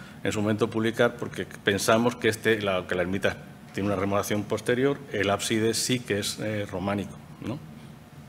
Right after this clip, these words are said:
Eh, otro de los ejemplos, en uno de los solares, la calle de la Cueva, mat-, materiales de finales del siglo, del siglo veinte, materiales incluso industriales, como pueden ser hasta, hasta interruptores, pero bueno,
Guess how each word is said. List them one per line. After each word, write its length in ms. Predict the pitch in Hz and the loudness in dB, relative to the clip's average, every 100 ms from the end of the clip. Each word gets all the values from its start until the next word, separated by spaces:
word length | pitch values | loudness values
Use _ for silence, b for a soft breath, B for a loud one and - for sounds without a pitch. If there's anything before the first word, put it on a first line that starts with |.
| - - - - B B B B B B - - | -18 -20 -8 -8 B B B B B B -4 2
Eh, 260 | 110 110 - - | 4 4 -2 0
otro 300 | 123 120 120 | 2 6 4
de 60 | |
los 140 | 117 113 | 4 2
ejemplos, 480 | 123 139 143 151 120 | 2 2 4 4 4
en 140 | 110 | 2
uno 180 | 107 107 | 2 2
de 60 | |
los 160 | 104 101 | 2 2
solares, 420 | 113 123 127 131 | 4 6 4 4
la 120 | 117 | 0
calle 180 | 110 110 | 2 4
de 80 | 110 | 4
la 140 | 110 | 2
Cueva, 340 | 135 139 147 151 - - | 4 4 4 2 -4 -6
mat-, 320 | 104 104 107 | 0 0 0
materiales 800 | 104 107 107 107 110 107 107 - B B B - | 0 2 2 4 4 4 2 -2 B B B -2
de 120 | 104 | 0
finales 300 | 104 107 107 | 4 4 6
del 120 | 110 107 | 4 2
siglo, 380 | 110 110 113 | 2 2 2
del 180 | 117 110 | 2 -2
siglo 280 | 117 117 120 | 0 4 6
veinte, 480 | 135 139 143 143 143 104 | 6 6 4 2 2 -4
materiales 680 | 98 101 107 104 - - - 110 | -4 0 2 0 -2 -8 -10 -6
incluso 340 | 98 104 104 | -2 0 0
industriales, 680 | 101 98 - 113 120 120 - | 0 -2 2 4 4 2 0
como 180 | 101 | -2
pueden 260 | 98 104 98 | 0 -2 -2
ser 280 | - 104 101 B B B B B - | 0 -2 -2 B B B B B -8
hasta, 1040 | - - 98 95 95 - - 104 101 110 | -8 0 0 2 -2 -6 -8 -8 -10 -8
hasta 180 | 113 - | -2 0
interruptores, 720 | 107 110 101 95 139 139 156 | 4 4 2 0 2 4 2
pero 180 | 156 104 | 0 -2
bueno, 180 | 113 | -2